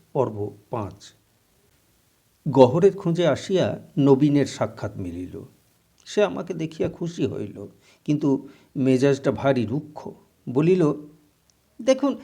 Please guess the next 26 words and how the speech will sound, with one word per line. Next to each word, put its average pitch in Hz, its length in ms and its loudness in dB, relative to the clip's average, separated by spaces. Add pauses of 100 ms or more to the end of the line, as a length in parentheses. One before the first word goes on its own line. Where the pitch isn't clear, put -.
(140)
এ, 240 300 0
সে 269 200 6
ওই 254 200 10
বৈষ্ণবী 240 460 2
বেটিদের 226 380 4
আড্ডায়, 131 460 2 (280)
কাল 208 200 2
থেকে 220 200 -2
তো 262 100 2
ঘরে 226 360 4
আসাই 277 420 6
হয়নি।" 143 400 2 (840)
"সে 135 260 8
কি 175 220 0
কথা 202 260 2
নবীন, 117 640 0 (300)
বৈষ্ণবী 131 680 4
এলো 220 280 6
আবার 214 200 6
কোথা 180 300 6
থেকে?" 110 460 -2 (600)
"একটা, 247 680 4 (280)
এক 262 520 4
পাল 269 300 4
এসে 320 200 4
জুটেছে।" 190 640 2